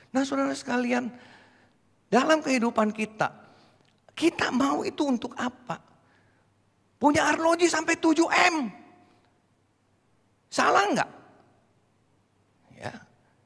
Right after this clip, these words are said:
Nggak salah kalau uang sendiri, kalau ha-, hasil nipu ya salah kan? Tujuh M, punya arloji tujuh M, salah nggak? Nggak salah. Tapi kamu kasih Tuhan berapa?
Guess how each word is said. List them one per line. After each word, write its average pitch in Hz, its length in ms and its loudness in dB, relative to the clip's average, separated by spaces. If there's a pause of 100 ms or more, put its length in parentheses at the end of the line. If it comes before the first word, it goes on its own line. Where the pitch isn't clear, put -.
(260)
Nggak 294 160 4
salah 494 400 8
kalau 233 240 6
uang 226 160 8
sendiri, 254 480 2
kalau 202 320 4
ha-, 165 240 8
hasil 170 320 4
nipu 160 320 0
ya 160 160 2
salah 214 320 0
kan? 214 240 -4 (1080)
Tujuh 320 240 4 (160)
M, 214 320 2 (240)
punya 302 320 4
arloji 311 240 4
tujuh 302 320 4
M, 233 80 -4
salah 294 320 4
nggak? - 160 0
Nggak 220 480 4
salah. 277 320 4 (880)
Tapi 147 240 4
kamu 156 320 4
kasih 240 480 8
Tuhan 214 400 4
berapa? 190 400 2